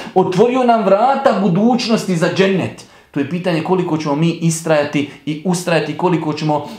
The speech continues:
se čvrsto držati onoga što znamo. Pa znači, braćo moja draga i cijenjene sestre, Allahov poslanik je živio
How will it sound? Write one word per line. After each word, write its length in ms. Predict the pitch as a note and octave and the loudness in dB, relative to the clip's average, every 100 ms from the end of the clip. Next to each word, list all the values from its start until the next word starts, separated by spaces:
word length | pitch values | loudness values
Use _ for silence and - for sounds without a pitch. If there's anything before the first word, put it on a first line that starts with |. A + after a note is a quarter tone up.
| - | -12
se 200 | - C#3+ | -6 -4
čvrsto 300 | F3 E3 C3+ | -2 -2 -2
držati 480 | D#3 D#3 C#3+ D3+ - - | 0 0 0 -2 -4 -6
onoga 320 | - D3 B2 B2 | -2 0 0 -2
što 160 | C3+ | -2
znamo. 520 | A#2 A#2 A#2 A2 - - - - - | 0 2 2 0 -4 -16 -20 -20 -14
Pa 80 | - | -8
znači, 280 | A#2+ D3 C3 | -4 -4 -2
braćo 280 | C#3+ D3 B2+ | -4 -4 -4
moja 140 | C#3 | -6
draga 240 | B2 C3+ B2 | -2 -2 -2
i 120 | A2+ | -4
cijenjene 280 | B2+ A#2+ A2+ | -4 -2 -2
sestre, 500 | - C#3+ - A#2 A#2 - - _ _ _ _ _ - | -2 -4 -2 -4 -4 -8 -20 _ _ _ _ _ -10
Allahov 380 | G#2+ B2 C#3+ - | -2 2 2 0
poslanik 480 | A#2+ - C#3+ C3 C3+ | -6 -6 -6 -6 -8
je 60 | |
živio 320 | A2+ D3+ C#3 | -6 -4 -4